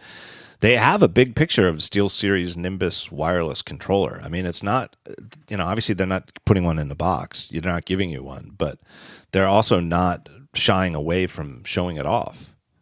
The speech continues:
I, d-, I feel like this is the one thing that it, I just do not see how this is gonna play out.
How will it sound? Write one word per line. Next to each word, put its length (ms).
I, 120
d-, 160
I 100
feel 220
like 140
this 140
is 100
the 100
one 180
thing 280
that 260
it, 160
I 80
just 280
do 160
not 220
see 180
how 140
this 200
is 80
gonna 200
play 200
out. 220